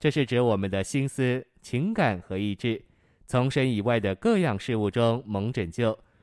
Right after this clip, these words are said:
而固定在神这唯一的对象和独一的目标上。这样的洁净是因我们顺从真理而成就的，这真理乃是我们信仰的内容和实际。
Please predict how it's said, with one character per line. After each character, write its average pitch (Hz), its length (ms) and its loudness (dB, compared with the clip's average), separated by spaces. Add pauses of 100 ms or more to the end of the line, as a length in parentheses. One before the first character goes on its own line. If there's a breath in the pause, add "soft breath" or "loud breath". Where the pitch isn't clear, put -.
(240 soft breath)
而 120 160 2
固 143 180 4
定 127 260 2
在 117 220 2
神 104 340 -2
这 113 200 0
唯 101 200 0
一 131 140 -2
的 110 160 0
对 220 240 2
象 113 400 -2
和 104 320 -2
独 101 220 -2
一 110 80 -4
的 101 120 -2
目 104 160 0
标 101 220 0
上。 104 260 -2 (840)
这 143 140 6
样 127 140 6
的 107 140 2
洁 104 160 -2
净 110 340 -2
是 131 160 -4
因 123 200 0
我 104 120 2
们 98 160 2
顺 208 300 2
从 104 240 -2
真 127 180 2
理 104 300 0
而 98 160 -2
成 92 240 -4
就 113 180 0
的， 101 160 0 (680 soft breath)
这 139 120 2
真 127 200 2
理 110 280 0 (100)
乃 110 140 -2
是 143 140 0
我 113 140 4
们 104 180 0
信 240 240 0
仰 101 180 0
的 92 120 -2
内 123 180 0
容 95 320 -2
和 95 220 -4
实 92 160 -6
际。 110 320 -4